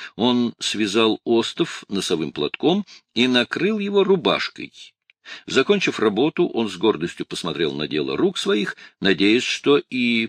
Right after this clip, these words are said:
публика оценила его смекалку. Теперь ему оставалось только улечься в тени и беречь силы, предоставив ветру и течениям нести его к неведомой цели.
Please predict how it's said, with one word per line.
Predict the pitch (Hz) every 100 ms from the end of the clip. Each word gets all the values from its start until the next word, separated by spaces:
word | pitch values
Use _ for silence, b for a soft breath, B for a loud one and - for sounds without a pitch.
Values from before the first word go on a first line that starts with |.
| -
публика | 233 214 98 90 82
оценила | - - - 78 58
его | 62 62
смекалку. | 64 - - 60 - _ _ _ _ B B -
Теперь | - 104
ему | 127 127
оставалось | 135 - 120 139 -
только | 139 127
улечься | 123 117 117 123 - - 90 78
в | - -
тени | - 62 87 202 208 B B -
и | 147
беречь | 110 95 90 104 113 -
силы, | - - 196 127 - b b -
предоставив | 92 85 82 - 90 76 - - -
ветру | 85 85 175 - 156 170
и | 160
течениям | 165 - - - 87 90 82 90 _ _ _
нести | 80 73 - -
его | 143 135 127
к | 123 -
неведомой | 117 123 95 85 82 -
цели. | - - -